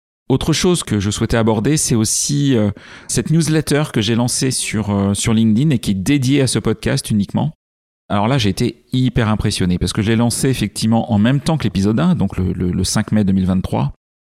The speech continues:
Et à l'heure où je vous parle, j'ai plus de cinq mille abonnés à cette, euh, à cette newsletter. Donc là, ça a été une énorme surprise pour moi. Une newsletter que j'alimente là de manière hebdomadaire, un écrit qui résume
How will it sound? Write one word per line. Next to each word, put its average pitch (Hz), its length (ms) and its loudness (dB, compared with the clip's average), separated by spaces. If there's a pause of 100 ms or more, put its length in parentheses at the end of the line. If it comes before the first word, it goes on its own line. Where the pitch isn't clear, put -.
(540)
Et 120 220 2
à 123 40 4
l'heure 139 160 4
où 135 60 2
je 113 80 0
vous 123 80 2
parle, 151 240 0
j'ai 117 160 0
plus 139 180 -2
de 117 140 2
cinq 127 340 0
mille 123 220 2
abonnés 110 420 2 (100)
à 101 80 0
cette, - 360 -4
euh, 95 320 0
à 95 80 0
cette 92 180 -4
newsletter. 101 540 0
Donc 90 160 -2
là, 110 60 2
ça 101 120 0
a - 20 2
été - 120 0
une 104 260 2
énorme 127 420 2
surprise 107 440 -4
pour 92 160 -2
moi. 101 220 0 (640)
Une 113 100 0
newsletter 127 420 2 (320)
que - 80 -2
j'alimente 123 540 0
là 110 100 0
de 113 100 0
manière 113 300 2
hebdomadaire, 120 680 0 (160)
un 117 140 2
écrit 131 380 -2
qui 143 160 -2
résume 131 500 2